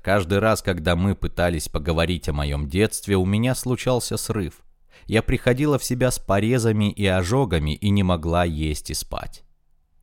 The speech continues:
Ее чувство ужаса было вездесущим. Я все время боялась. Мне не нравилось, когда ко мне прикасались. Я была постоянно взвинченной и нервной.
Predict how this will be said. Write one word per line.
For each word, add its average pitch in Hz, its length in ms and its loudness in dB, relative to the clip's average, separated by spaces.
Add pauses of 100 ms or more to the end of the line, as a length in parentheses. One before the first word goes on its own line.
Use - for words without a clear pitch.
(920)
Ее 98 440 2
чувство 139 460 -2
ужаса 117 520 2
было 104 240 0
вездесущим. 92 1000 -4 (800)
Я 85 180 0
все 98 220 0
время 104 320 2
боялась. 87 680 -2 (340)
Мне 98 180 2
не 139 140 2
нравилось, 135 480 0
когда 82 280 -2
ко - 120 -4
мне 80 160 -2
прикасались. - 800 -6 (560)
Я 113 180 2
была 117 300 2
постоянно 107 640 0
взвинченной 92 760 0
и 107 160 -4
нервной. 80 640 -2